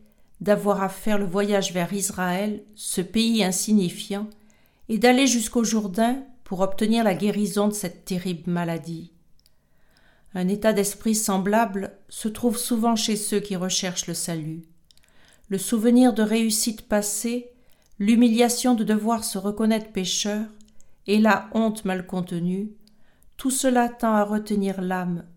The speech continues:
loin de la source du salut offert. Elle ne cède enfin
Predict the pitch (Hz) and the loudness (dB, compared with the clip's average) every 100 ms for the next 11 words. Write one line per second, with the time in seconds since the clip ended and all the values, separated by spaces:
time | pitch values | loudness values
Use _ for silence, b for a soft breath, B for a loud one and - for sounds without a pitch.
0 | _ 180 196 202 196 190 190 - 190 160 | _ -4 2 2 2 0 -2 -4 -8 -8
1 | 185 180 185 180 170 165 165 - 151 151 | -8 -6 -4 -4 -4 -6 -8 -12 -10 -10
2 | 165 - - - _ _ _ - _ - | -14 -18 -20 -20 _ _ _ -20 _ -10
3 | 196 214 233 240 254 247 240 240 - 240 | 2 4 4 4 2 4 2 0 -2 -2
4 | 247 | -2